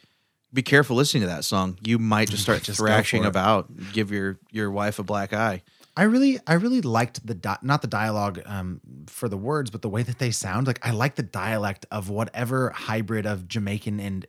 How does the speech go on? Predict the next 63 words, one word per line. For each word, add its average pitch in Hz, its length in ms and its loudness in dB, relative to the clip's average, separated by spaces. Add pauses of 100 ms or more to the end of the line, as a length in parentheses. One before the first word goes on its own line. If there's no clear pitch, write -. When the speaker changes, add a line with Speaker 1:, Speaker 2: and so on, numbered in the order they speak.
(100)
Speaker 2:
English 113 320 -4
accent 101 400 -4
this 95 180 -8
was. 73 380 -6 (280)
And 151 100 4
there's 185 100 6
Speaker 1:
It 196 120 4
was 165 100 6
Speaker 2:
different 127 60 -2
Speaker 1:
pretty 127 140 4
Speaker 2:
degrees 117 120 2
of 98 80 2
Speaker 1:
cool. 95 80 0
Speaker 2:
it. 90 80 -6
There 117 100 -2
were 117 60 0
some 131 240 0
that 117 80 -4
were 95 100 -6
clearly 104 340 -4
a 92 80 -4
little 104 160 -6
bit, 95 140 -6 (180)
uh, 92 260 -6 (520)
that 107 220 -6
had 95 100 -6
been 110 160 -2
in 101 180 -4
London 101 240 -2
longer 147 260 0
or, 101 200 0
or 95 220 -4
had 92 140 -6
just 104 160 -6
come 110 180 -4
from 101 140 -6
Jamaica 104 260 -4
maybe, 117 180 -2
or 95 60 -2
their 82 80 -6
parents. 107 320 -6
Like, 95 200 -8 (520)
it's 143 140 -4
just 156 180 0
this 110 140 -6
weird 113 400 0
blend. 110 420 0 (180)
I 175 80 0
had 165 180 2
to - 40 -4
turn 131 160 4
on 110 80 -2
subtitles. 98 540 -2
I, 107 120 0
I, 92 340 -4 (180)
I 101 40 -4
conceded 95 540 -6
that, 85 220 -6
like, 90 120 -10
seven 90 340 -4
minutes 87 280 -6
in 90 160 -6
'cause, 87 280 -8